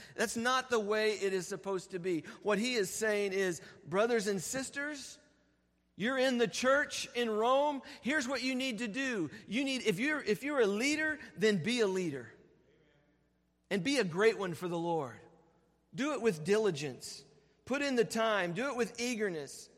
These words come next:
And folks, this is a good word. This is a good word for us, I want to say, who are moderators, who are teachers, who are Sunday school teachers, who are those who are leading others, pastors.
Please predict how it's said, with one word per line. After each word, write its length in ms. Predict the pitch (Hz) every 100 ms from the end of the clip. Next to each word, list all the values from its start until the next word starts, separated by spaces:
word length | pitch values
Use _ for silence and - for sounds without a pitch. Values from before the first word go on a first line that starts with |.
| _ _ _
And 120 | - 170
folks, 260 | 247 -
this 200 | 294 302
is 140 | 294 240
a 60 |
good 260 | 160 214 202
word. 420 | 175 175 123 110 120 - _ _ _ _ _ -
This 160 | 240 262
is 100 | 240
a 60 |
good 260 | 160 214 208
word 320 | 196 190 156
for 220 | 180 -
us, 400 | 180 175 - - - _ _ _ _ _ _ _ -
I 60 |
want 180 | 202 208
to 40 | -
say, 160 | 196
who 140 | 185 175
are 60 |
moderators, 800 | 143 147 185 202 208 233 220 - - _ _
who 160 | 190 185
are 280 | 160 135 - - _ _ _ _ _ _ _ _
teachers, 640 | - 208 - 240 233 - - _ _ _ _ -
who 200 | 190 180
are 340 | 165 156 143 - - _ _ _ _
Sunday 340 | - 202 220 226
school 240 | - 226
teachers, 520 | - 220 - 240 220
who 180 | 226 208
are 220 | 180 156 - - -
those 320 | 180 214 208
who 100 | 214
are 100 | 175
leading 440 | 165 208 208 190
others, 320 | 175 202 202 202
pastors. 720 | 202 196 202 214 208 202